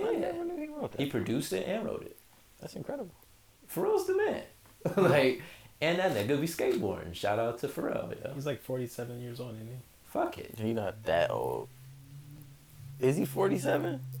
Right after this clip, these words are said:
Speaker 2: He old.
Speaker 3: He
Speaker 1: He's
Speaker 3: old as
Speaker 1: old.
Speaker 3: hell.
Speaker 1: He's in his
Speaker 2: Yeah, yeah,
Speaker 1: forties,
Speaker 2: yeah,
Speaker 1: but
Speaker 2: yeah.
Speaker 1: I
Speaker 2: I don't
Speaker 1: didn't
Speaker 2: think
Speaker 1: think
Speaker 2: he
Speaker 1: he was
Speaker 2: forty-seven. I think he might be,
Speaker 1: forty-seven.
Speaker 2: like, closer to forty-five.
Speaker 1: Yeah,
Speaker 3: Oh,
Speaker 1: like,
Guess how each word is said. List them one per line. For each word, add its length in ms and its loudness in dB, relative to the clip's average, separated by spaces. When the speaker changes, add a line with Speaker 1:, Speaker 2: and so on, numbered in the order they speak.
Speaker 2:
He 200 4
old. 260 2
Speaker 3:
He 160 6
Speaker 1:
He's 140 10
Speaker 3:
old 80 10
as 0 -
Speaker 1:
old. 200 12
Speaker 3:
hell. 80 12
Speaker 1:
He's 100 8
in 100 8
his 140 6
Speaker 2:
Yeah, 120 8
yeah, 120 10
Speaker 1:
forties, 440 10
Speaker 2:
yeah, 80 4
Speaker 1:
but 120 10
Speaker 2:
yeah. 140 8
Speaker 1:
I 40 8
Speaker 2:
I 40 6
don't 0 -
Speaker 1:
didn't 120 10
Speaker 2:
think 100 6
Speaker 1:
think 100 8
Speaker 2:
he 120 8
Speaker 1:
he 40 8
was 80 8
Speaker 2:
forty-seven. 380 8
I 140 8
think 140 4
he 100 4
might 60 6
be, 100 10
Speaker 1:
forty-seven. 240 4
Speaker 2:
like, 100 0
closer 280 -4
to 40 -10
forty-five. 580 -6
Speaker 1:
Yeah, 120 2
Speaker 3:
Oh, 220 2
Speaker 1:
like, 100 -2